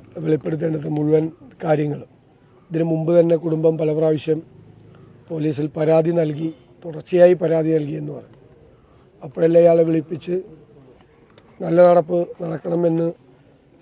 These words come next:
ശാസിച്ചു വിട്ടതായിട്ടാണ് അറിയാൻ കഴിഞ്ഞത്. പക്ഷേ ഇത്രയും വലിയൊരു പ്രതികാര മനോഭാവത്തോടു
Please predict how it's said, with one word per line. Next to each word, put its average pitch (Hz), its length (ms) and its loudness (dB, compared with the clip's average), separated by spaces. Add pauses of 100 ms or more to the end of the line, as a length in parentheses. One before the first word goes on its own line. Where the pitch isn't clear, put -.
ശാസിച്ചു 175 440 -6
വിട്ടതായിട്ടാണ് 170 560 0
അറിയാൻ 160 300 2
കഴിഞ്ഞത്. 139 320 -12 (320)
പക്ഷേ 160 260 -14 (720)
ഇത്രയും 170 400 -2
വലിയൊരു 170 380 0 (180)
പ്രതികാര 160 440 2 (240)
മനോഭാവത്തോടു 156 680 -2